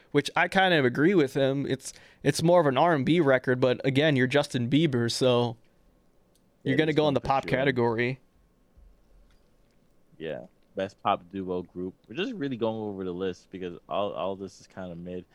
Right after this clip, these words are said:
Speaker 2: All right, let's talk about, like, best new artist, which is crazy that Kaytranada's on the list because he's been here for, like, such a long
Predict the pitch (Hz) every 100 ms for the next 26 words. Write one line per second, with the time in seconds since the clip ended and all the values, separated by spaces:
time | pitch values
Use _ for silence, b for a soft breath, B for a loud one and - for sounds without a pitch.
0 | b - 117 107 - 110 139 123 101 92
1 | 85 90 107 - 117 82 92 110 135 -
2 | - 117 135 - 104 107 107 - 101 -
3 | 98 90 95 98 90 85 90 - 90 -
4 | 90 - 90 87 87 90 78 80 76 -
5 | 85 - 87 90 85